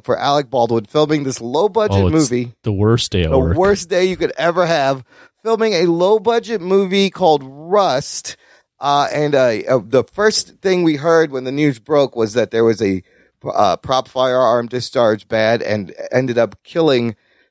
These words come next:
Speaker 1: the cinematographer, uh, Helena Hutchins, director of photography.
Speaker 2: You immediately get Brandon Lee,
Speaker 1: Yes.
Speaker 2: uh, Crow vibes when you hear something like that.
Speaker 1: And injured the director. So, like, two people got injured. We didn't know what was going on.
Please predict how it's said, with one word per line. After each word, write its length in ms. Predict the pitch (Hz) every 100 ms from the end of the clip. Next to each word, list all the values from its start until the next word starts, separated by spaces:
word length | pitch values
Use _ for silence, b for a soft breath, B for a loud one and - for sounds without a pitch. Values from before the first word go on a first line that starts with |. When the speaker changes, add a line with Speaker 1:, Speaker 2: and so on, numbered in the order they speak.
| _
Speaker 1:
the 260 | 110 107 90
cinematographer, 1200 | - 170 160 127 - 135 139 123 - 98 95 - _ _ _ -
uh, 320 | 110 104 104
Helena 560 | - 120 127 147 135 104
Hutchins, 840 | 120 151 - 98 101 - - - _ _
director 400 | - 190 214 220
of 120 | 208 160
photography. 640 | 151 165 170 143 123 120 - _ -
Speaker 2:
You 120 | 101
immediately 260 | 101 101 98
get 220 | 98 -
Brandon 400 | 95 98 98 98
Lee, 440 | 95 98 95 92 _ _ -
Speaker 1:
Yes. 300 | 165 127 82
Speaker 2:
uh, 180 | 78 -
Crow 340 | - 101 98
vibes 520 | 92 95 92 95 90 - _
when 100 | 95
you 80 | 92
hear 80 | 90
something 220 | 92 92
like 100 | 95
that. 220 | 95 92 _ _ -
Speaker 1:
And 340 | 165 220 247
injured 500 | 196 226 190 214 185
the 120 | 196 147 160 165 160 190 -
director. 640 | - - 202 135 120 123 -
So, 160 | 196
like, 220 | 175 151
two 160 | - 294
people 260 | 240 180 185
got 180 | 170
injured. 300 | 156 147 165
We 80 | 165
didn't 160 | 214 214
know 100 | 208
what 120 | 175
was 120 | 175
going 200 | 170 165
on. 220 | 147 147